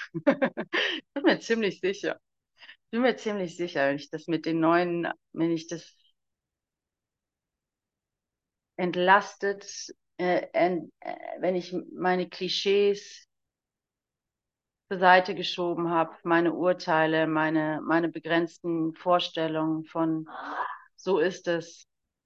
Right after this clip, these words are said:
Wow. Jedes, jedes, und dann nehmen wir nur so eine Worte, ja, jedes Ha-, jedes, wo jeder, jeder Grashalm wird dir von der, von der Unendlichkeit berichten.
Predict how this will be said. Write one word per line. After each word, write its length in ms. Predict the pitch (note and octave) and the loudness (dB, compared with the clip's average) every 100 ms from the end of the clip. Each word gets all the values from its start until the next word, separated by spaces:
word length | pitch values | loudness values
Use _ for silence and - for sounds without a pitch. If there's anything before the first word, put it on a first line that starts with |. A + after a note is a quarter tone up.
| _ _ _ _ _ _ _ _ _ _ - - - _ _ _ _ _ _ | _ _ _ _ _ _ _ _ _ _ -14 -14 -18 _ _ _ _ _ _
Wow. 600 | F3+ F3 E3 D#3 D3+ D#3+ D#3 _ _ _ _ _ _ - G#4+ G#4+ F#4+ | 2 4 6 4 2 -2 -8 _ _ _ _ _ _ -4 -2 0 0
Jedes, 400 | F#4+ - - - | 0 -2 -10 -8
jedes, 540 | F3 F3 F3 E3+ - | -4 0 0 0 -6
und 200 | - D#3 | -8 -2
dann 160 | F3+ F3+ | 0 2
nehmen 240 | F#3 G3 | 2 2
wir 120 | F#3+ | 0
nur 200 | F#3 F#3+ | 2 0
so 80 | F3 | 0
eine 220 | F#3 F3+ | 0 0
Worte, 800 | D#3 F3+ G3 G3+ G3+ F#3+ F#3 F3+ F3 | 4 8 10 8 4 4 4 4 4
ja, 180 | E3 E3 | 6 6
jedes 380 | E3 E3 - - | 2 -6 -12 -6
Ha-, 100 | - - | -6 -4
jedes, 560 | F3 F3 D#3+ - - - _ _ | -4 -2 -4 -8 -16 -16 _ _
wo 80 | F3+ | -6
jeder, 360 | F3+ F3+ F3 - _ _ _ | 2 4 4 0 _ _ _
jeder 180 | F3 E3+ | 2 4
Grashalm 580 | E3 F3+ F#3 F#3 F#3 | 6 6 6 2 2
wird 180 | F3 F#3 | 0 -4
dir 100 | F#3 | -6
von 200 | - F3+ | -4 -2
der, 200 | F3 - - _ _ _ | 0 -2 -6 _ _ _
von 120 | F3+ | -4
der 120 | F3+ F#3 | 0 0
Unendlichkeit 680 | D#3+ E3+ F#3 - D#3+ D#3 | 0 -2 -8 -4 -2 -2
berichten. 600 | E3 D#3 D#3+ - D#3 D3+ | -4 -6 -6 -8 -10 -10